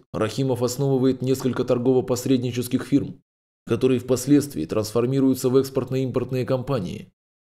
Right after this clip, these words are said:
Совместно с российскими, казахстанскими и европейскими партнёрами. Казалось бы, что тут крамольного? В те времена тотального хаоса, прозванные в народе лихие девяностые, все начинали бизнес и вели его как могли, ведь это было не запрещено законом.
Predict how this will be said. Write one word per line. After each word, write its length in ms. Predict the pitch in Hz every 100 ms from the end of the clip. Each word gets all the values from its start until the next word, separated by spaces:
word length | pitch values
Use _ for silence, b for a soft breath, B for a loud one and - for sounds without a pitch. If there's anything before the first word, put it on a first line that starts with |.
| _ _ _ -
Совместно 460 | 127 127 147 135
с 80 | 123
российскими, 560 | 131 131 151 - 82 71
казахстанскими 840 | 113 113 107 139 139 - 82 80
и 140 | -
европейскими 600 | 107 113 117 135 131 135 123
партнёрами. 680 | 135 127 139 90 - 180 - _ _ _ -
Казалось 460 | 135 156 151 120
бы, 120 | 104
что 200 | 98 139
тут 140 | 143 143
крамольного? 760 | 151 151 135 87 57 175 - _ -
В 40 |
те 140 | - 120
времена 400 | 127 135 147 135
тотального 480 | 110 123 120 117
хаоса, 560 | - 147 123 92 - - _ _ _ _
прозванные 500 | 123 143 131 135 131
в 60 | 127
народе 320 | 131 131 123
лихие 300 | 123 127 113
девяностые, 760 | 120 131 123 101 - 60 - - _ _
все 180 | - 147
начинали 400 | 147 147 143 135
бизнес 480 | 131 156 113 95 -
и 80 | 110
вели 220 | 120 135
его 180 | 139 135
как 200 | 139 139
могли, 500 | 147 135 101 - - _
ведь 160 | 107 120
это 160 | 156 156
было 180 | 156
не 120 | 151 143
запрещено 500 | 143 143 147 151 143
законом. 540 | 151 131 101 69